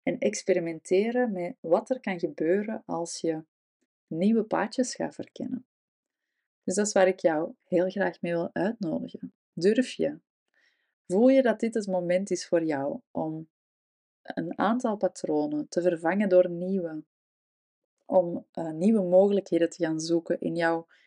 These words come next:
gedrag, in jouw gedachten, in patronen waar je in jouw huidige realiteit tegenaan loopt, dan kan je een afspraak maken via mijn online agenda. De agenda staat open nu voor de komende maanden.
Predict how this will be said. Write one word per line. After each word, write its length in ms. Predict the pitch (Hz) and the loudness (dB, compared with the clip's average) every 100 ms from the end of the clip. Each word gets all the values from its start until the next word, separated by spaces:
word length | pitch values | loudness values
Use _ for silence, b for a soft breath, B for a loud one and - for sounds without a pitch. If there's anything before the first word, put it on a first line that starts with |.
| b | b
gedrag, 580 | - 170 175 208 214 - | -4 2 4 2 0 0
in 180 | - 170 | 0 2
jouw 200 | 170 165 | 0 0
gedachten, 680 | 165 175 180 - - 151 160 - | 0 0 -2 -4 -10 -10 -12 -12
in 240 | 170 165 | -10 -8
patronen 600 | 175 165 170 165 190 180 | -6 -4 2 4 4 0
waar 260 | 165 160 160 | -2 -2 -4
je 200 | 160 - - | -6 -6 -6
in 160 | 165 | -4
jouw 180 | 165 160 | -2 -2
huidige 400 | - 185 214 190 | 0 -2 0 0
realiteit 760 | 165 160 160 156 - 175 180 - | 0 0 -2 -8 -6 -6 -6 -8
tegenaan 520 | - 156 151 156 170 | -6 -6 -2 -4 -4
loopt, 380 | 175 185 - - B B B B B | -6 -8 -10 -20 B B B B B
dan 320 | - 170 165 - | -2 -2 -2 -4
kan 180 | 175 180 | -2 0
je 80 | |
een 140 | 175 165 | 0 0
afspraak 400 | 202 208 185 - | 0 2 2 2
maken 420 | 165 170 - 156 | -2 -2 0 0
via 200 | 170 165 | 2 0
mijn 240 | 170 165 | -2 -4
online 400 | - 202 190 185 | -2 -2 -2 -4
agenda. 520 | - - 170 190 214 254 | -6 -6 -8 -4 -4 -4
De 100 | - | -4
agenda 360 | - 170 180 180 | -4 0 0 -2
staat 240 | - - | -4 -2
open 320 | - 190 202 175 | 0 0 -2 -6
nu 240 | 180 185 | -6 -6
voor 240 | - 165 | -2 -2
de 100 | 175 | -2
komende 400 | 170 175 175 170 | 0 2 2 0
maanden. 480 | 165 156 156 170 175 | -10 -8 -8 -10 -18